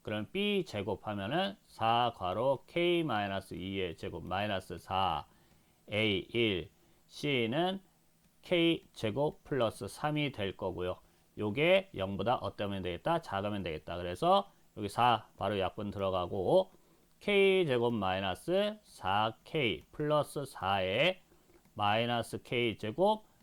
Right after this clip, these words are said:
마이너스 삼, 영보다 작다 이렇게 될 겁니다. 그럼 K 제곱 사라지고요. 마이너스 사 케이, 그 다음에 일이 넘어가면은 마이너스 일. 그래서 K는 사분의 일 보다 어떻겠다? 크겠다.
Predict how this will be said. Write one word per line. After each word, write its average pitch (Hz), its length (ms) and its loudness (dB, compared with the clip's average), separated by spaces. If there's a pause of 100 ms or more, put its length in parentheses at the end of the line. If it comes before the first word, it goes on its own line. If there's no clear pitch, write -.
(100)
마이너스 101 520 -2
삼, 180 320 2
영보다 98 280 -2
작다 92 340 -4
이렇게 92 240 -4
될 90 80 -8
겁니다. 82 300 -10
그럼 104 200 -6
K 165 380 0
제곱 143 440 0
사라지고요. 123 680 0 (460)
마이너스 101 600 -2
사 95 380 -4
케이, 117 640 0 (140)
그 - 80 -20
다음에 127 520 -2 (320)
일이 180 480 4 (160)
넘어가면은 104 840 0
마이너스 190 460 -2
일. 113 240 0 (120)
그래서 98 380 -4
K는 196 540 0 (400)
사분의 104 420 -2
일 101 80 -2
보다 131 280 4
어떻겠다? - 600 -6 (160)
크겠다. - 720 0